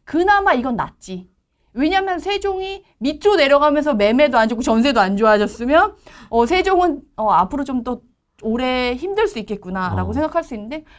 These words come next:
Speaker 1: 그래도 전세 분위기는 받쳐주는 상황이어가지고
Speaker 2: 네.
Speaker 1: 괜찮지만,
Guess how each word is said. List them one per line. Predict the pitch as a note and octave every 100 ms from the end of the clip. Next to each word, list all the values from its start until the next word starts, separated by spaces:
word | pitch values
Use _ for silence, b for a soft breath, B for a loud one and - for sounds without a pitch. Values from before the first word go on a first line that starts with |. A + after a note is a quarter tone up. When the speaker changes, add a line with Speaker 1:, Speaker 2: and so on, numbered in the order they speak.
| b
Speaker 1:
그래도 | D4 B3+
전세 | A3+ A#3 B3+ F#4 F4
분위기는 | C4 B3 A#3 A#3+ A#3+ A#3 F#3
받쳐주는 | - G3 F4 E4+ G#3+ F#3+ F3 E3 -
상황이어가지고 | C4+ C#4+ C#4+ G#3+ F#3 E3 E3+ F#3+ A3+ A3+ F3
Speaker 2:
네. | G#2+ E2+ B B _
Speaker 1:
괜찮지만, | A#3 B3+ E4 D4 C4+ C4 A3